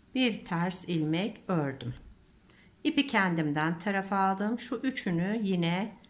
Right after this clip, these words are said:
örmeden alıyorum şişime. Bir ters, bir düz,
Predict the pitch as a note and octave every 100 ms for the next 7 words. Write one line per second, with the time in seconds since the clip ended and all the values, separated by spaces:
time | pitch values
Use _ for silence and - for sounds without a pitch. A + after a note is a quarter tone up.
0 | - - - - - _ _ - - -
1 | - B3+ A#3 F3 D#3 D3+ F#3+ G#3+ F#3+ D#3
2 | D3+ D3 F#3 G#3+ - D#3+ - C3 B2 -
3 | - - - - - _ - - - -
4 | - - - - - - A3+ G#3 G#3 -
5 | D3+ E3 G3+ - - - - _ _ -
6 | - - - - G3 F3 E3+ F#3+ G3+ G3
7 | G3 G3 - -